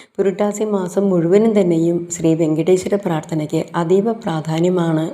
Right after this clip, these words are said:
ഉള്ളത്. കന്നിമാസത്തെ പുരുട്ടാസി മാസം എന്നാണല്ലോ പറയുന്നത്. കന്നിമാസത്തിലെ തിരുവോണ ദിനത്തിലാണ് വെങ്കടേശ്വര ഭഗവാൻ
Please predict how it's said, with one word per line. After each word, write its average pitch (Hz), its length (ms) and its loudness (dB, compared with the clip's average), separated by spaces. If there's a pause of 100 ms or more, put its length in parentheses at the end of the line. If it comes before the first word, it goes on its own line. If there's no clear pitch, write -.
(100)
ഉള്ളത്. 156 500 -2 (540)
കന്നിമാസത്തെ 185 800 -2
പുരുട്ടാസി 208 460 2
മാസം 202 560 0
എന്നാണല്ലോ 165 580 2
പറയുന്നത്. 156 560 0 (240)
കന്നിമാസത്തിലെ 190 880 0
തിരുവോണ 190 360 4
ദിനത്തിലാണ് 160 640 0 (240)
വെങ്കടേശ്വര 202 560 0
ഭഗവാൻ 156 480 -4